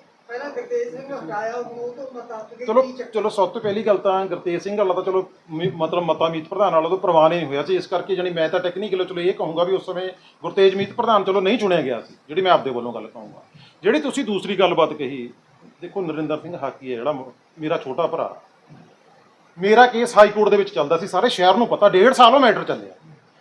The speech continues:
Speaker 2: ਜਦੋਂ ਮੇਰਾ ਕੇਸ ਉਹ ਬਿਲਕੁਲ ਕਲੋਜ਼ਿੰਗ ਦੇ ਨੇੜੇ ਸੀ ਕਿ ਇਹਦਾ ਡਿਸੀਜਨ ਜਾਂ ਤਾਂ ਆਹ ਪੇਸ਼ੀ ਤੇ ਹੋ ਜਾਣਾ ਜਾਂ ਨੈਕਸਟ ਤੇ ਹੋ ਜਾਣਾ, ਉਸ ਸਮੇਂ, ਯਾਨੀ, ਕਿਉਂਕਿ ਹੁਣ ਸਰਕਾਰ, ਜਿਹੜਾ ਸਰਕਾਰੀ ਧਿਰ ਦਾ ਵਕੀਲ ਮੇਰੇ against ਕੇਸ ਲੜ ਰਿਹਾ ਸੀ,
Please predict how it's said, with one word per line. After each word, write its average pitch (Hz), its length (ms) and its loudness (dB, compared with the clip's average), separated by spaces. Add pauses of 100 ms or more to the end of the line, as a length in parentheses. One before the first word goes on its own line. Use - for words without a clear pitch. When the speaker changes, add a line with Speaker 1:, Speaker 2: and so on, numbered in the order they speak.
(140)
Speaker 2:
ਜਦੋਂ 247 300 8
ਮੇਰਾ 262 260 8
ਕੇਸ 240 480 2
ਉਹ 247 160 2
ਬਿਲਕੁਲ 220 360 2
ਕਲੋਜ਼ਿੰਗ 247 480 4
ਦੇ 262 140 6
ਨੇੜੇ 196 260 6
ਸੀ - 180 -8 (880)
ਕਿ 240 80 -2
ਇਹਦਾ 262 320 8
ਡਿਸੀਜਨ 269 400 0
ਜਾਂ 214 180 8
ਤਾਂ 277 120 4
ਆਹ 202 260 6
ਪੇਸ਼ੀ 262 280 -2
ਤੇ 294 100 0
ਹੋ 262 160 4
ਜਾਣਾ 294 220 8
ਜਾਂ 359 120 6
ਨੈਕਸਟ - 280 4
ਤੇ 254 100 2
ਹੋ 185 120 4
ਜਾਣਾ, 123 220 -2 (1300)
ਉਸ 294 220 -2
ਸਮੇਂ, 330 300 10
ਯਾਨੀ, 311 180 8
ਕਿਉਂਕਿ 302 440 2 (480)
ਹੁਣ 175 120 -8 (100)
ਸਰਕਾਰ, 214 360 8
ਜਿਹੜਾ 233 280 2 (120)
ਸਰਕਾਰੀ 196 380 4
ਧਿਰ 262 140 0
ਦਾ 214 140 8
ਵਕੀਲ 190 340 0
ਮੇਰੇ 196 260 8
against 190 280 2
ਕੇਸ 180 220 0
ਲੜ 151 140 2
ਰਿਹਾ 175 200 2
ਸੀ, 123 180 -12